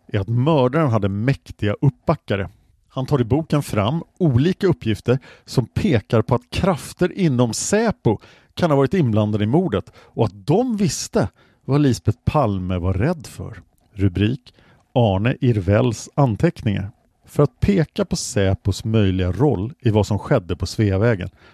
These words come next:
presenterar Lars ett hittills okänt material. Utdrag ur en anteckningsbok med noteringar om Palmemordet som skrivits ner av kriminalkommissarie Arne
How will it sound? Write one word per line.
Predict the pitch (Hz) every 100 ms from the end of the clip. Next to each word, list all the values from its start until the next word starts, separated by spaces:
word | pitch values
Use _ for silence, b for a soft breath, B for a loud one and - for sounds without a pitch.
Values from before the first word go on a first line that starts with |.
| b
presenterar | - 156 - 175 - 104 95
Lars | 90 87 92 - b b
ett | - 90 -
hittills | - - 156 170 - 131 - -
okänt | - 151 87 - - 95 92 -
material. | 98 - 98 131 151 87 98 b b b b _
Utdrag | 165 135 98 - 113 135 180 165 139 b b
ur | - 104
en | 107 -
anteckningsbok | 120 104 - 107 107 110 - 131 165 - B B B
med | 127 135
noteringar | 139 - 165 185 202 190 180
om | 165 160
Palmemordet | - 165 139 170 202 107 - B B
som | - 175
skrivits | 165 208 185 -
ner | 110 104 98 b b b
av | -
kriminalkommissarie | - 135 107 101 98 127 165 98 - 92 90 - 87 87 -
Arne | - 131 90 87 87